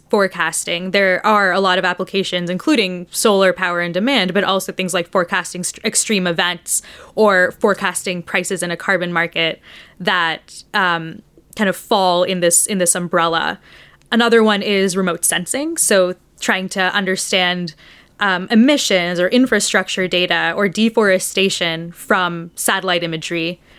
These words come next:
System optimization and is, is another big one. Uh, another one that came up earlier is trying to incorporate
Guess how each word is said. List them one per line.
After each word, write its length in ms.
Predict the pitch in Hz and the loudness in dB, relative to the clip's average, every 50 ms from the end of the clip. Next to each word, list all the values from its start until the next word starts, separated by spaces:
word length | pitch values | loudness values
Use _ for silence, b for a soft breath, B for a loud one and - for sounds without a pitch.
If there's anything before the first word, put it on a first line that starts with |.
| b b b | b b b
System 340 | b - 247 226 - 254 220 | b 2 2 2 4 4 4
optimization 760 | 214 196 202 - 220 202 190 175 202 185 190 185 - 190 180 | 4 2 2 0 -2 0 0 2 2 2 2 2 0 0 0
and 100 | 180 180 | 0 0
is, 120 | 185 185 - | 0 -2 0
is 160 | - 214 - | -2 0 0
another 300 | 202 190 185 180 185 170 | 2 2 2 2 2 2
big 240 | 160 - 180 170 165 | 2 0 -2 0 0
one. 400 | 180 175 170 170 170 175 180 - b b b b b b b b b b _ - | 0 0 0 0 -2 -4 -8 -12 b b b b b b b b b b _ -2
Uh, 300 | 226 202 196 185 180 - | -2 0 2 0 0 2
another 340 | 220 226 220 214 208 214 208 | 2 2 2 2 2 2 4
one 160 | 208 202 196 | 4 2 2
that 120 | 202 196 - | 0 -2 -2
came 200 | - 208 202 196 | -2 0 0 0
up 120 | 185 - | 0 0
earlier 500 | 196 190 190 185 185 185 180 180 175 175 | 2 2 2 4 4 4 4 4 4 2
is 600 | 180 - 190 190 180 180 175 165 160 - - - b b b | 2 2 2 2 4 4 2 0 -4 -8 -8 -10 b b b
trying 360 | - - 247 214 208 202 190 | -4 -2 0 0 0 -2 -4
to 320 | - - - 226 208 196 185 | -6 -4 -2 0 2 2 2
incorporate 880 | 190 196 202 - - 233 208 208 - 202 190 185 180 180 180 - - | 2 0 -2 0 0 0 0 2 2 2 4 4 4 2 0 -2 -6